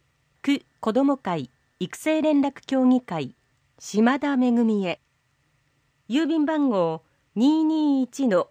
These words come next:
零八零三、中丸十六。電話、零九零一二五零の三六零九。ファックス、三二三の二五零二。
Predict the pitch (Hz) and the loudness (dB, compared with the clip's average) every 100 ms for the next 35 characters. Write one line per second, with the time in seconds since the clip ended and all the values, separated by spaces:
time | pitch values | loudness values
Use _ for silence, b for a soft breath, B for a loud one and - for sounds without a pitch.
0 | _ 160 269 262 269 - 151 170 208 - | _ -2 -2 -2 -8 -10 -8 -6 -6 -6
1 | 214 180 135 - _ _ _ 175 202 262 | -4 -4 -6 -14 _ _ _ -10 -4 -2
2 | 254 247 233 - 156 180 208 202 190 165 | -2 0 -2 -4 -8 -4 -2 -4 -6 -10
3 | - _ _ _ _ _ _ _ _ _ | -12 _ _ _ _ _ _ _ _ _
4 | 202 208 185 185 - _ _ _ _ _ | -4 -2 -2 -4 -6 _ _ _ _ _
5 | - 262 311 - 294 294 220 160 214 180 | 2 2 2 0 0 2 0 0 0 0
6 | 135 _ _ 196 190 302 320 320 277 170 | -4 _ _ -10 -6 0 2 2 0 0
7 | 226 254 262 254 196 160 - _ - 247 | 0 2 2 0 0 -2 -4 _ -4 0
8 | 302 285 294 165 139 196 233 233 220 208 | 2 0 -2 -6 -4 -2 -2 -6 -6 -4
9 | 156 - _ _ _ _ - 233 - - | -6 -10 _ _ _ _ -10 -10 -10 -12
10 | 151 - _ _ _ _ _ _ - 277 | -12 -14 _ _ _ _ _ _ 0 2
11 | 294 302 294 254 - 220 220 214 214 - | 4 2 2 0 0 -2 0 2 0 0
12 | _ 185 254 302 285 302 240 147 196 247 | _ 2 4 4 2 0 0 -2 -2 0
13 | 247 233 208 147 | 2 2 0 -2